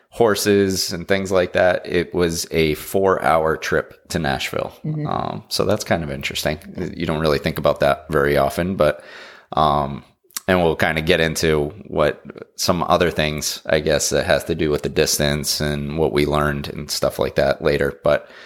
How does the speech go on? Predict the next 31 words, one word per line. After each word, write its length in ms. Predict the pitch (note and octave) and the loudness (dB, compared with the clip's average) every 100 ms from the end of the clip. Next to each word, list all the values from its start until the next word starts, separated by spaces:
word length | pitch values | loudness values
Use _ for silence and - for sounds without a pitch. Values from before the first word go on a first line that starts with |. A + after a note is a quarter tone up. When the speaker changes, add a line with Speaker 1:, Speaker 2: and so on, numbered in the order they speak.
| - - _ | -20 -20 _
Speaker 1:
so 180 | - A2+ | -4 -2
starting 380 | G2 C#3 D3+ D3 | 2 2 2 2
from 180 | C#3 B2 | -2 0
the 60 | |
beginning, 520 | G#2 F#2+ E2+ D2 D2 D2+ | 0 -2 -2 -6 -8 -6
we, 540 | F2+ F2+ F2 F2+ F2 - - | -4 -2 0 0 -2 -4 -8
we 140 | F#2+ | -4
got 340 | F2+ G#2+ - - | 2 2 2 -6
to 380 | - A#2+ A#2 A2+ | -4 -2 -2 -2
the 80 | G#2+ | -2
Hermitage. 600 | F2+ E2 F#2+ G#2 - - _ - - | -2 0 0 0 -4 -4 _ -20 -4
Great 440 | F#2+ F#2+ F#2+ - | 2 2 2 -6
drive 440 | E2+ F2+ E2 D2+ - | 0 2 2 0 -2
up 300 | - E2+ - | 2 2 0
once 220 | - E2 - | -6 -6 -4
you 60 | |
get 140 | D#2+ D2 | -4 -2
down 220 | D2 D2+ | -2 -2
the 80 | D2 | -2
road. 380 | D2+ D#2 D#2 | 2 2 0
Speaker 2:
Mm-hmm. 140 | D2+ E2+ | -2 0
Speaker 1:
I 40 | |
mean, 260 | E2+ E2 D#2+ | 2 0 0
he's 340 | F2 G2+ G2 | 0 0 2
on 600 | G#2 E2+ E2+ E2 E2 D#2+ | 0 2 2 2 0 -2
now 580 | D#2 D#2+ D#2+ D#2 D2+ E2 - | 0 2 2 2 0 -4 -2
eleven 600 | C#2 D2+ D#2 D#2 E2+ E2 | -2 0 2 2 0 -4
hundred 680 | E2 - D2 D2 D2+ C#2 - - | -4 -4 -4 0 0 0 -4 -4
acres 640 | C2+ - - - - - - - | -4 -2 -8 -6 -6 -6 -12 -8
still 480 | - - B1+ G1+ - - | -4 0 0 0 -8 -10
Speaker 2:
Mm-hmm. 160 | D#3 | -8